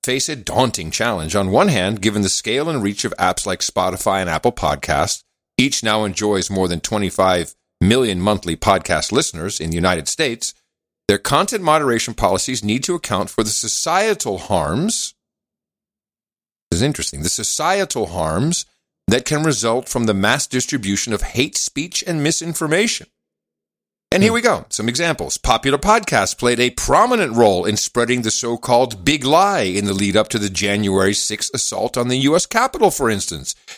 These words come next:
Speaker 1: and have also been a key vector in spreading misinformation related to covid nineteen vaccines, leading to unnecessary deaths.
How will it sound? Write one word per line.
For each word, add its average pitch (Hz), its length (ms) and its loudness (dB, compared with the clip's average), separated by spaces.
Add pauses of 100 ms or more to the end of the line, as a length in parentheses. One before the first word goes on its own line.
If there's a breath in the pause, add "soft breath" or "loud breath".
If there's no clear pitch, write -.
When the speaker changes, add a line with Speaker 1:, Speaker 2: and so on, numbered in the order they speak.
(120)
Speaker 1:
and 349 80 4
have 330 100 0
also 139 240 2
been 113 180 0
a 104 60 2
key 196 300 -8
vector 127 600 -2 (200 soft breath)
in 123 100 4
spreading 170 480 0
misinformation 156 880 -2
related 117 400 2
to 170 60 0
covid 160 400 0
nineteen 156 580 0
vaccines, 123 680 0
leading 196 540 0
to 165 260 -2
unnecessary 170 840 0
deaths. - 640 -4